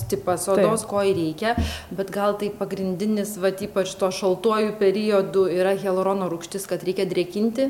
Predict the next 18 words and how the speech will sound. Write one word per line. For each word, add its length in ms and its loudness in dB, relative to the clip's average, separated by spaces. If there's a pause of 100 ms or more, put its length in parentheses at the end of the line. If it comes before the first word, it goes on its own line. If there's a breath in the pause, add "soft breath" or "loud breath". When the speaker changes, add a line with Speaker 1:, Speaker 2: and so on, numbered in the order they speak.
(160)
Speaker 1:
odą. 320 4 (480 loud breath)
Ir 160 -2
irgi 240 -4
hialurono 480 -2
serumai, 480 -2
jie 160 -2
tinka 320 -4
tiek 240 -4
ryte, 240 -2
tiek 240 -2
vakare, 400 -2
bet 320 -4
dažniausiai 560 -4
mes 160 -6
juos 160 -4
gal 160 2
tepam 320 0
ryte. 400 0